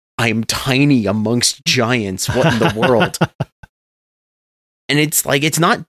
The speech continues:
Speaker 1: belittling his station. It's separating them as so different skill sets, as you're describing
Speaker 2: Yeah.
Speaker 1: there. But there's this, there's this respect in that separation.
Speaker 2: That's interesting. I never really took it that way, but I can now, now that you describe that, I can see it's,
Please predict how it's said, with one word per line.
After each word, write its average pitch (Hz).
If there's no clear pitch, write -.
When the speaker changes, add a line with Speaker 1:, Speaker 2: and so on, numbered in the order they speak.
Speaker 1:
belittling 233
his 202
station. 139
It's -
separating 180
them 98
as 98
so 160
different 156
skill -
sets, -
as 101
you're 113
describing 120
Speaker 2:
Yeah. 120
Speaker 1:
there. 101
But 165
there's 139
this, -
there's 156
this -
respect -
in 151
that 135
separation. 123
Speaker 2:
That's 208
interesting. 160
I 123
never 160
really 185
took 180
it -
that 135
way, 123
but 127
I 147
can 143
now, 156
now 180
that 196
you 160
describe 165
that, 107
I 113
can 127
see 202
it's, -